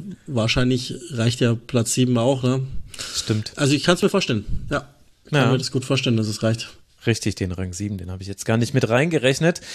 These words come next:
Speaker 2: Das, äh, ja, also das sieht da dann wirklich sehr gut aus für Aston Villa.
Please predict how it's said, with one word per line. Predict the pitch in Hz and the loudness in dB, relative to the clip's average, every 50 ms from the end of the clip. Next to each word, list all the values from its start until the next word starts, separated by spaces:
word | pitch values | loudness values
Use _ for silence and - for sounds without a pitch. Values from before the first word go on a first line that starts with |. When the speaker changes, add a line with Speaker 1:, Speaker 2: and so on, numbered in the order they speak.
| - - - - _ | -14 -14 -16 -4 _
Speaker 2:
Das, | - 135 135 - - - | 2 2 2 2 -2 -4
äh, | - 120 120 120 117 110 107 - | 0 2 2 2 2 0 0 -2
ja, | 101 92 87 95 - | -2 -2 -2 0 0
also | 147 143 160 | 0 2 4
das | 156 160 - | 2 2 2
sieht | - 208 202 | 2 2 2
da | 190 | 2
dann | 151 147 143 135 | 2 2 2 0
wirklich | 160 170 - 180 156 - | 0 0 0 0 0 0
sehr | - - 147 135 | 2 2 2 2
gut | - 170 190 - | 2 0 -2 0
aus | 147 156 147 - | 0 0 0 2
für | - 143 - | 0 0 2
Aston | 143 143 - - 143 127 | 2 0 0 0 2 2
Villa. | 160 180 196 214 226 | 4 4 2 2 0